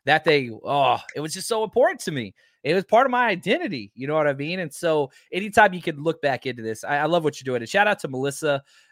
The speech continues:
Um, you know, I asked everybody for some suggestions. Melissa was the first one to get back to me and said, "Hey, do the trivia, um, like Wayne does."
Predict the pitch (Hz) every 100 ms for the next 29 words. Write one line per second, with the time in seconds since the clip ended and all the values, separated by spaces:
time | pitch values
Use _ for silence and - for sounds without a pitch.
0 | - 135 143 131 113 - _ 143 160 151
1 | 151 208 - 240 175 147 147 139 147 120
2 | 117 120 120 143 - - 123 143 202 185
3 | 143 127 - 147 - 131 147 143 117 117
4 | 113 139 - 117 107 107 139 214 131 233
5 | 233 190 262 131 - _ _ _ - 120
6 | 120 120 120 131 127 180 269 127 90 -